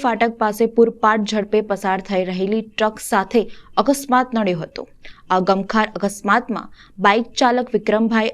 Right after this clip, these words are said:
અને તેમની પત્ની આરતીબેન ટ્રકના ડ્રાઈવર સાઈડના પાછળના વ્હીલમાં આવી જતા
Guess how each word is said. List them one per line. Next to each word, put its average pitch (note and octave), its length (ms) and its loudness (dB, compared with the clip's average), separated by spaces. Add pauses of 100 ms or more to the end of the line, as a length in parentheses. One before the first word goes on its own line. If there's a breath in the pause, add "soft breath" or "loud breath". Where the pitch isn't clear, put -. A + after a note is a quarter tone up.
અને F#3+ 120 -4 (160)
તેમની F#3+ 340 -4
પત્ની A3+ 300 0 (380 soft breath)
આરતીબેન A#3+ 480 2
ટ્રકના A#3 520 -2
ડ્રાઈવર G3 460 0
સાઈડના G3 560 -4
પાછળના G3+ 500 -2 (380 loud breath)
વ્હીલમાં A#3 420 2
આવી G3+ 320 0
જતા A#3 280 2